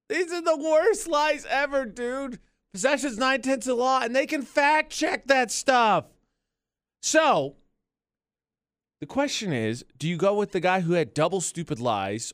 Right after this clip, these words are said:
or the obvious idiot in story number one? 'Cause how are they not gonna look at, even though, gotta give, you got a little notch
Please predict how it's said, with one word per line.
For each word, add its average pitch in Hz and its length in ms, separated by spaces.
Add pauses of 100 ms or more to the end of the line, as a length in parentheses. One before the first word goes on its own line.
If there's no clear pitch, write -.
or 151 100
the 151 240
obvious 202 640
idiot 120 400
in 123 120
story 135 260
number 123 160
one? 143 240
'Cause 156 140
how 165 260
are 156 60
they 143 100
not 135 200
gonna 127 140
look 175 160
at, 147 180
even 277 300
though, 277 400 (520)
gotta 175 220
give, 185 140
you 156 100
got 156 140
a - 220
little 175 280
notch 175 520